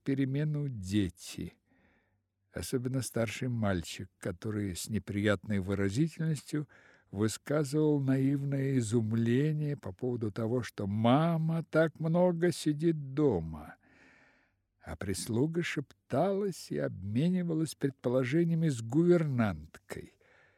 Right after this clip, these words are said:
Напрасно старалась фрау Ирена объяснить своё необычное присутствие самыми разнообразными,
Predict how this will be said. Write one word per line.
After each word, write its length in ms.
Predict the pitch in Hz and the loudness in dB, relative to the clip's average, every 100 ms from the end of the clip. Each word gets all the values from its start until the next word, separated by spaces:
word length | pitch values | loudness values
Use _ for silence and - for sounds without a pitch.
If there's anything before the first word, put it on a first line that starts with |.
| _ _ _ _ _ - | _ _ _ _ _ -8
Напрасно 1040 | 185 - 120 123 113 - - - - 80 | -6 2 6 6 4 -4 -8 -8 -6 -6
старалась 840 | - - - 73 69 65 85 - - | -6 -10 -6 -4 -4 -6 -8 -10 -16
фрау 420 | - 107 113 113 | -10 -8 -4 -4
Ирена 460 | 104 101 107 104 101 | -4 -2 0 0 -2
объяснить 640 | 87 98 101 - 117 110 | -2 -2 -2 -2 -2 -2
своё 340 | - 98 104 101 | -2 2 4 4
необычное 640 | 104 98 107 104 - 110 | 2 0 0 -2 -2 -2
присутствие 840 | 92 101 - 123 - - 113 107 - _ _ _ _ _ | 0 -2 0 -2 -2 0 2 2 -2 _ _ _ _ _
самыми 580 | - - 127 123 123 123 | -8 4 6 6 6 6
разнообразными, 1500 | 120 127 104 131 131 110 131 170 196 170 101 107 98 90 | 8 8 6 6 6 6 8 8 8 4 0 -6 -6 -8